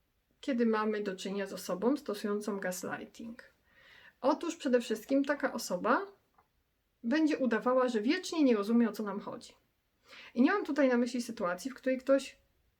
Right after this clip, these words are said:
faktycznie nie rozumie, bo jak wiemy,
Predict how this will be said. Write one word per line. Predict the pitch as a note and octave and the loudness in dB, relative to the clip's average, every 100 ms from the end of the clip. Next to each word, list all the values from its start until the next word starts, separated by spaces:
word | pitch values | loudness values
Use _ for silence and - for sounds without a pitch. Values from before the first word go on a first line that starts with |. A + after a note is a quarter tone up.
| _ | _
faktycznie | E4+ F4 - G4+ G4+ C4 A3+ | -4 -4 0 0 2 4 6
nie | A3 A3+ | 6 4
rozumie, | A3 G3+ F3+ D#3+ - - - - - - | 2 0 -4 -4 -8 -10 -16 -20 -20 -8
bo | A#3 C4 | 6 10
jak | C4+ C4 | 10 8
wiemy, | D4 D4 C#4+ C#4 | 0 2 2 0